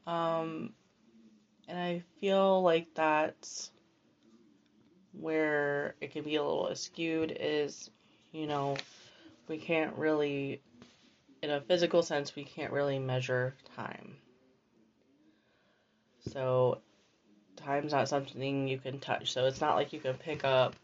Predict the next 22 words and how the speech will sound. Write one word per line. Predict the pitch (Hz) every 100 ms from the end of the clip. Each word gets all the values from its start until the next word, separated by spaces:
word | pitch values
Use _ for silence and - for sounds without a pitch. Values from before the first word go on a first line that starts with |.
| 131
like, | 139 -
I | 143
can | 143
pick | - 139
up | 131
this | 139 139
pen | 170 135 127 135 147
and | 135
I | 127
can | 135 139
measure | 131 127 -
it, | - - - - _ _ -
okay? | 135 131 123 117
And | 110
it, | 120 117 _ -
this | 123
pen's | - 131 123 127
probably | - 123 127
five | 131 120 120
inches, | 120 120 - 120 120 - - - _
you | 135
know? | 123 127